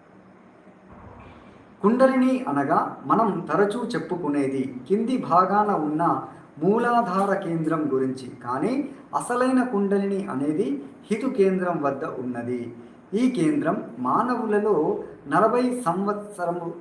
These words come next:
నలభైవ సంవత్సరపు వయస్సులో ఆజ్ఞా చక్రానికి కొద్దిగా కింది భాగాన లేదా విశుద్ధ చక్రానికి కొద్ది పై భాగాన ఏర్పడుతుంది.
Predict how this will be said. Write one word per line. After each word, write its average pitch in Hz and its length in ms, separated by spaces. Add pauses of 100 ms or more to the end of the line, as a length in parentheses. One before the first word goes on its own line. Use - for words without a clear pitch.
నలభైవ 220 520
సంవత్సరపు 165 600 (440)
వయస్సులో 165 720 (280)
ఆజ్ఞా 226 480 (100)
చక్రానికి 185 760
కొద్దిగా 240 560
కింది 170 380
భాగాన 147 680 (360)
లేదా 135 480 (360)
విశుద్ధ 214 400 (160)
చక్రానికి 202 720
కొద్ది 202 280
పై 143 260
భాగాన 180 840
ఏర్పడుతుంది. 117 680